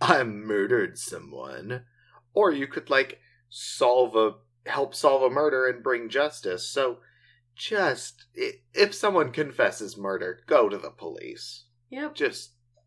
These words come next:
Speaker 1: ju-, oh my God.
Speaker 2: Yep. Don't wait until you see something on Forty-eight Hours years later.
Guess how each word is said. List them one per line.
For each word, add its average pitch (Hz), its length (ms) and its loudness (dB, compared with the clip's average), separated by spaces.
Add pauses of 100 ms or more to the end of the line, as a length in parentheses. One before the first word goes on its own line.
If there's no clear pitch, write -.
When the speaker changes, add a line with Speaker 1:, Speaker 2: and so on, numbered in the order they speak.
(420)
Speaker 1:
ju-, 139 200 -10
oh 107 440 4
my 92 480 -6 (240)
God. 80 640 -14 (160)
Speaker 2:
Yep. 247 460 -2
Don't 247 320 0
wait 233 260 -2
until 208 280 -10
you 208 160 -10
see 220 200 -8
something 190 380 -10
on 170 160 -8
Forty-eight 185 460 -6
Hours 160 420 -8
years 165 260 -6
later. - 460 -12